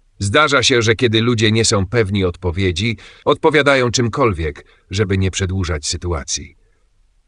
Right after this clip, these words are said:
Kierowca mógł pomyśleć, że sześć będzie odpowiedzią zadowalającą, albo że było to pytanie retoryczne, a dokładna liczba nie była aż tak istotna.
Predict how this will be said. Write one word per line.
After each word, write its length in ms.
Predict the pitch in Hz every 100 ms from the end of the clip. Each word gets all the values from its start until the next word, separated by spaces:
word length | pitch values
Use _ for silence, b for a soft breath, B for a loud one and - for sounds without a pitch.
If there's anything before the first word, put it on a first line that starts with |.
| _
Kierowca 440 | - 123 123 - 117
mógł 200 | 117 -
pomyśleć, 520 | 110 110 101 104 92
że 160 | 98
sześć 360 | 92 117 101 -
będzie 300 | 98 98 98
odpowiedzią 540 | 92 101 95 95 95
zadowalającą, 1000 | 92 95 92 90 95 107 85 73 85 80 - B B B
albo 260 | 170 147
że 120 | 131 127
było 220 | 135 131
to 100 | 117
pytanie 420 | 110 120 113 110
retoryczne, 680 | 110 107 107 104 - 85 78 b b b
a 100 | 113
dokładna 460 | 117 - 131 120 113
liczba 360 | 113 98 107
nie 160 | 107 113
była 440 | 117 101 82 76
aż 200 | - 101
tak 180 | - 85
istotna. 540 | 92 - 85 - 65